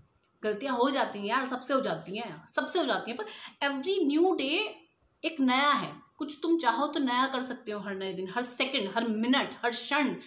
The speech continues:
जिस दिन तुम ये प्रण ले लो कि हाँ जो हो गया वो हो गया, आज से हम एक नई जिंदगी जिएंगे, कुछ करेंगे, कुछ करके दिखाएंगे। और यार बैठे बैठे मुंगीरे लाल के जो सपने देखते हैं, मैं ये बड़ा करूँगा, मैं ऐसा करूँगा,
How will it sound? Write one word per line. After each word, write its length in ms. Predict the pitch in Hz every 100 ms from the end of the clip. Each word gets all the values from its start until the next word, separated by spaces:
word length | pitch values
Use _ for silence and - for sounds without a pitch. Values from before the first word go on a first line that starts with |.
| - - -
जिस 140 | 269
दिन 220 | 285 330
तुम 180 | 330 311
ये 80 | 320
प्रण 240 | 311 294
ले 100 | 294
लो 120 | 277
कि 140 | 294 285
हाँ 380 | 254 202 165 175
जो 140 | 269
हो 180 | 262 220
गया 180 | 226 269
वो 160 | 277 269
हो 120 | 208
गया, 140 | 226 269
आज 200 | 254 233
से 120 | 277
हम 160 | 254 262
एक 120 | 262
नई 240 | 233 302
जिंदगी 360 | 311 277 240 220
जिएंगे, 400 | 175 170 165 - - - - _ _ _ _
कुछ 160 | 339 330
करेंगे, 420 | 311 247 262 254
कुछ 200 | - 254
करके 360 | - 269 262 285
दिखाएंगे। 400 | 220 202 175 180
और 200 | 453 392
यार 120 | 330
बैठे 280 | 220 214 294
बैठे 220 | 311 339
मुंगीरे 320 | 302 247 247 302
लाल 180 | 294
के 80 | 294
जो 60 | 311
सपने 260 | - 277
देखते 140 | 294 403
हैं, 120 | 302
मैं 140 | 262
ये 140 | 294 294
बड़ा 240 | 254 269
करूँगा, 280 | 269 269 277
मैं 180 | 277 262
ऐसा 200 | 269 277
करूँगा, 380 | 269 269 277